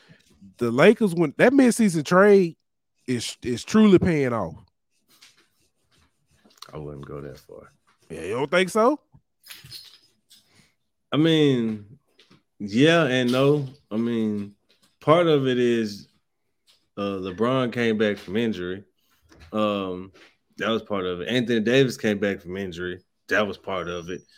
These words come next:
Speaker 2: So, I mean, the trade helped, but none of those guys from the trade have been really balling in the playoffs.
Speaker 1: D'Angelo Russell?
Speaker 2: Man, D'Angelo Russell has been hit or miss in the playoffs. He's had games when he shouldn't even be on the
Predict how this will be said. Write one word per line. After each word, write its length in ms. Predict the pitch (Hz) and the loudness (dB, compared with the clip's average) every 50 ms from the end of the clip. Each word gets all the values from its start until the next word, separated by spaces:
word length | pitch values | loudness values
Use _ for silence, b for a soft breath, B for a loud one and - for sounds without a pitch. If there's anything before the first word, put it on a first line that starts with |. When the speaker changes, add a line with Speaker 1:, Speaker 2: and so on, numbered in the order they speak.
| b b b b | b b b b
Speaker 2:
So, 160 | - 131 131 | 0 2 4
I 20 | 135 | 4
mean, 540 | 139 139 135 135 131 123 120 117 110 104 - _ _ _ _ _ | 6 6 4 4 2 2 0 -2 -4 -6 -8 _ _ _ _ _
the 100 | 113 113 | -4 -4
trade 480 | 110 - 185 190 202 190 175 160 - - - - | -2 0 2 2 4 4 4 2 2 -2 -8 -4
helped, 520 | - 143 165 196 185 139 - - - - 110 | 2 4 6 6 6 4 2 -2 -10 -10 -2
but 320 | 113 135 135 131 123 87 82 | 0 2 2 2 0 0 -2
none 220 | 117 143 165 170 | 0 0 2 2
of 80 | 165 156 | 2 4
those 220 | 156 147 147 139 | 4 4 4 4
guys 720 | 135 147 143 143 139 139 135 131 123 - - - - - _ _ | 2 0 0 2 2 2 0 0 -2 -6 -12 -18 -20 -20 _ _
from 180 | 143 139 139 131 | -2 -2 -2 -2
the 60 | 120 | -2
trade 360 | - - 165 160 156 151 135 | -4 -4 -4 -2 0 0 0
have 160 | 131 127 120 117 | -2 -2 -4 -4
been 320 | 131 127 120 117 110 101 | -4 -4 -4 -4 -4 -4
really 260 | 104 131 131 123 113 | -4 -4 -2 -2 -2
balling 580 | 104 90 - - 95 113 131 139 135 135 131 131 | -4 -6 -8 -4 -2 0 2 2 2 0 0 -2
in 100 | 131 123 | -2 -4
the 80 | 113 | -4
playoffs. 600 | 107 - 156 175 185 156 139 147 151 156 160 - _ _ _ _ _ _ _ _ _ _ _ _ _ _ _ _ _ _ _ _ _ _ _ _ _ _ _ _ 95 | -4 -4 -4 0 0 0 0 0 -2 -4 -8 -16 _ _ _ _ _ _ _ _ _ _ _ _ _ _ _ _ _ _ _ _ _ _ _ _ _ _ _ _ _
Speaker 1:
D'Angelo 520 | 104 120 131 139 156 156 165 170 175 170 | -10 -6 -6 -4 -4 -4 -2 -2 -2 0
Russell? 400 | 170 180 208 233 - 254 254 - _ _ _ _ _ _ _ - - - _ | 0 -2 -2 -4 -6 -10 -14 -14 _ _ _ _ _ _ _ -18 -18 -16 _
Speaker 2:
Man, 260 | - 151 160 147 131 120 | -6 -2 0 0 0 2
D'Angelo 480 | 139 143 143 139 131 120 120 120 117 | 4 4 4 4 2 0 0 -2 0
Russell 380 | 113 117 127 131 123 - 117 110 | 0 0 0 -2 -4 -4 -6 -2
has 220 | 110 113 113 107 104 | 0 0 0 0 -2
been 220 | 113 110 107 104 | -2 -2 -2 0
hit 200 | 104 139 147 143 139 | 2 4 4 4 4
or 160 | 135 139 139 | 2 0 0
miss 360 | 139 131 117 107 104 104 - 90 | 0 0 0 0 -2 -4 -6 -8
in 120 | 107 104 | -8 -8
the 60 | 107 | -8
playoffs. 400 | 104 - 110 98 90 80 73 - b b b b b | -6 -6 -6 -6 -6 -6 -10 -12 b b b b b
He's 200 | 151 180 202 175 | 0 0 2 2
had 240 | 185 170 151 143 | 2 2 2 4
games 320 | 139 151 151 147 147 135 131 | 2 2 4 4 2 2 0
when 120 | 127 131 | 0 0
he 120 | 147 175 185 | 2 2 0
shouldn't 300 | 170 - 165 147 139 135 | 0 -2 -2 -2 0 0
even 180 | 127 123 110 | 0 -2 -2
be 160 | 107 117 120 | -2 -2 -2
on 180 | 117 107 98 95 | -2 -2 -4 -6
the 140 | 92 82 | -10 -12